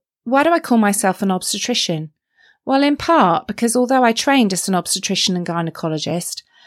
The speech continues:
I actually gave up gynecology when I became a consultant. And part of this was for practical reasons. I was working part-time, uh, had my own family, and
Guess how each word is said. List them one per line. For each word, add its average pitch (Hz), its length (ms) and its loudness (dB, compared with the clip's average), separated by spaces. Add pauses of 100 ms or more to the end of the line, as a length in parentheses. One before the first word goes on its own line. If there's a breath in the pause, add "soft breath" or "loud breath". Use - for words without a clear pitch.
(420 soft breath)
I 220 140 4
actually 233 400 2
gave 208 300 2
up - 260 0
gynecology 160 760 -2
when 175 160 -2
I 175 60 -2
became 175 380 -2
a 165 40 -6
consultant. 185 880 -2 (720 soft breath)
And 240 120 -6
part 320 260 2
of 220 80 0
this - 220 0
was 196 160 0
for - 80 -4
practical - 560 -2
reasons. 160 680 -2 (640)
I 202 100 2
was 180 180 0
working 185 380 2
part-time, 180 920 -2 (520)
uh, 185 180 0
had 202 240 0
my 185 260 4
own 190 80 4
family, 170 720 0 (480)
and 190 540 2